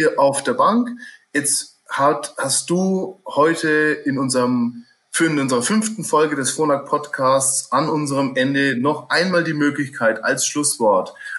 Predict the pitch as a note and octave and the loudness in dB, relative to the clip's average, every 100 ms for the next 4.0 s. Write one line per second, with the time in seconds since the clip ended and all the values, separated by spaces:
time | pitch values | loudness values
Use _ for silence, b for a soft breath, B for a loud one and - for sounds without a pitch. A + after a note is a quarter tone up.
0 | - C#3+ D3+ C#3+ B2+ C3 C3+ B2+ A#2+ - | -2 0 0 0 2 2 0 -2 -2 0
1 | B2+ B2 A2+ G2 C#3 B2 B2 A#2 C3 B2+ | 0 0 -2 0 0 0 0 0 -2 -2
2 | C3 B2 - B2 - D3 - A#2+ A2+ G#2+ | -2 -2 -2 -4 -4 -4 -2 0 0 2
3 | G#2 A2 A2+ A2+ B2+ B2+ C3 B2+ C3+ B2 | 0 0 -2 -2 -2 -2 -2 -2 -2 -4